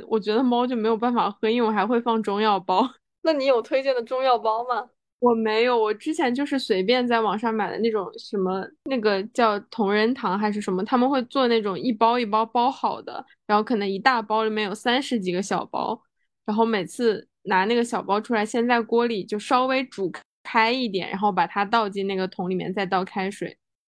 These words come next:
Speaker 1: 因为，然后你丢掉的时候，因为它外面还有一个像茶包那种有单独的包装，你就直接把它拎出来扔掉，你也不用担心那个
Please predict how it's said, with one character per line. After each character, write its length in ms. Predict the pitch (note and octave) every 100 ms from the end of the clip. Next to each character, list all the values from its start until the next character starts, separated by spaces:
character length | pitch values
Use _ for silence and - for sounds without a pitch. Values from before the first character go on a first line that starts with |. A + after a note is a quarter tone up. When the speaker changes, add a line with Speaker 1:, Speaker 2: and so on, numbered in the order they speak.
| _
Speaker 1:
因 100 | -
为， 80 | C#4
然 180 | - A3+
后 120 | C4+
你 160 | C4+ G#3+
丢 220 | - B3+
掉 200 | C4+ C#4
的 100 | A#3+
时 100 | A#3+
候， 60 | A3+
因 80 | B3
为 80 | C#4
它 140 | C#4
外 180 | C#4+ C#4+
面 180 | A#3+ A#3
还 140 | A3+
有 100 | A#3
一 120 | G3+
个 100 | G#3
像 180 | B3 C#4
茶 240 | - F#3+
包 260 | G3 A3+ A3+
那 120 | B3
种 140 | G#3+ F3+
有 100 | F3+
单 280 | A#3 B3 C4+
独 160 | F#3+
的 100 | G3+
包 240 | G3+ G#3 G#3+
装， 160 | G#3+
你 60 | F#3
就 80 | G3+
直 60 |
接 120 | G3+
把 80 | G#3
它 140 | G#3 G3+
拎 200 | G#3+ A3+
出 180 | -
来 120 | G3 F#3
扔 260 | F#3+ G3+
掉， 200 | G#3+ G3
你 100 | F#3
也 100 | G#3
不 120 | G3
用 180 | G3+ G#3+
担 200 | G#3+ G#3+
心 200 | A3+ G#3+
那 160 | G#3 G3
个 240 | - -